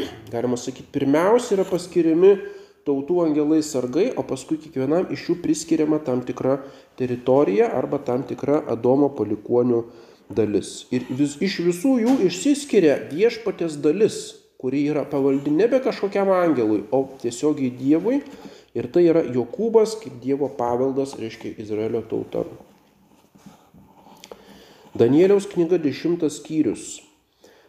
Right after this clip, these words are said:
Tuomet jis, tai yra vyras švytinčių veidų, tai tikriausiai arkangelas Gabrielius: „Nebijok, Danieli, nes nuo pat pirmos dienos, kai apsisprendei suprasti ir nusižeminti prieš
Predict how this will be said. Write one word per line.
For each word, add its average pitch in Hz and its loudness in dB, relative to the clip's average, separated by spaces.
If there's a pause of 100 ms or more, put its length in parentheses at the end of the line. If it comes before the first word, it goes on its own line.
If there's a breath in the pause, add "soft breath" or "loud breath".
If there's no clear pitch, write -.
(120)
Tuomet 160 2
jis, 170 2 (100)
tai 135 -6
yra 127 0
vyras 147 0
švytinčių 143 -4
veidų, 143 2
tai 147 -8
tikriausiai 131 -4
arkangelas 127 -2
Gabrielius: 120 2 (1400 soft breath)
„Nebijok, 196 4
Danieli, 165 2
nes 135 -4
nuo 139 -2
pat 190 -4
pirmos 160 0
dienos, 156 4
kai 175 -2
apsisprendei 151 -2
suprasti 151 -2
ir 139 -4
nusižeminti 135 -2
prieš 123 -4